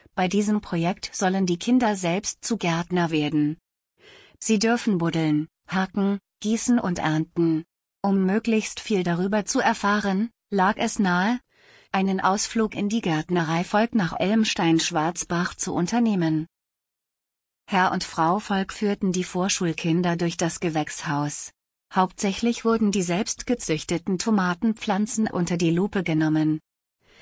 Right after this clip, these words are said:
Die Kinder kamen aus dem Staunen nicht mehr raus, es gab so viele verschiedene Tomatenarten, das kann doch nicht sein.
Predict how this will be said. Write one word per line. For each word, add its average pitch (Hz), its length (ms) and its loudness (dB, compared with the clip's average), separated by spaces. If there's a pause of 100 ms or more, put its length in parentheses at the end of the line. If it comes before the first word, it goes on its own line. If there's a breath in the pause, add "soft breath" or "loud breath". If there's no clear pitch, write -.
(380 loud breath)
Die 196 100 0
Kinder 220 400 2
kamen 214 400 0
aus 170 200 -2
dem 165 160 -2
Staunen 190 500 0
nicht 220 260 -4
mehr 190 200 2
raus, 185 260 0
es - 220 0
gab 202 240 0
so 202 180 -2
viele 240 280 2
verschiedene 214 580 0
Tomatenarten, 185 1080 0 (200)
das 185 220 -2
kann 208 240 2
doch 240 200 0
nicht 208 280 0
sein. 160 460 0